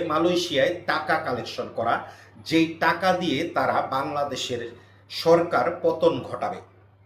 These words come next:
টেরোরিস্টরা বিভিন্নভাবে মালয়েশিয়ায় থেকে এমন প্রিপারেশন নিতেছিল এবং এক সময় মালয়েশিয়ার ইমিগ্রেশন এবং পুলিশের হাতে তারা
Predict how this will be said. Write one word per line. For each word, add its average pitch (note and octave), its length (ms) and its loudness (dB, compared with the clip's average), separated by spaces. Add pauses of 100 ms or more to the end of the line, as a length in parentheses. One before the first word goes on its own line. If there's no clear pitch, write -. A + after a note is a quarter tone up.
(560)
টেরোরিস্টরা F3+ 560 6 (140)
বিভিন্নভাবে F3+ 680 0 (140)
মালয়েশিয়ায় D3+ 600 0
থেকে E3+ 220 0 (240)
এমন C3+ 240 -2
প্রিপারেশন D3+ 520 -2 (100)
নিতেছিল E3 380 0 (420)
এবং D3 120 2 (220)
এক D#3+ 60 0 (160)
সময় D3+ 300 0 (120)
মালয়েশিয়ার D3+ 540 2 (160)
ইমিগ্রেশন D3 540 -4 (320)
এবং D#3 120 2 (140)
পুলিশের D3 480 0
হাতে C3 180 -2 (120)
তারা A2 160 0